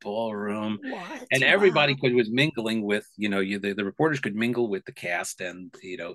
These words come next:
Speaker 1: and the, the creators and do their interviews in this setting. And I was like, "This is the best party ever." <laughs> This is the best. <laughs> This is the, this is, this is the best, uh, yeah, uh, you know, the only thing that rivaled it was, uh, when H B O introduced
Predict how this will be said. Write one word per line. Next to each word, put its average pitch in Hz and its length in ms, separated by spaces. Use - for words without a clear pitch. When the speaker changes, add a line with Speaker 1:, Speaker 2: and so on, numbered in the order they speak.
Speaker 1:
and 92 240
the, 98 220
the 101 60
creators 98 320
and 101 100
do 98 80
their 101 180
interviews 123 600
in 101 120
this 104 160
setting. 139 480
And 101 180
I 101 80
was 107 140
like, 101 180
"This 233 220
is 262 140
the 117 100
best 135 560
party 123 500
ever." 269 480
<laughs> - 60
This 226 320
is 208 80
the 170 920
best. 156 220
<laughs> - 120
This 214 120
is 214 120
the, 165 160
this 202 200
is, 151 80
this - 120
is - 60
the 127 100
best, 131 340
uh, 120 280
yeah, 123 320
uh, 120 100
you 135 140
know, 127 100
the 135 160
only 240 180
thing 208 120
that 160 120
rivaled 147 380
it 123 100
was, 120 260
uh, 104 200
when 123 100
H 143 240
B 135 160
O 131 80
introduced 120 460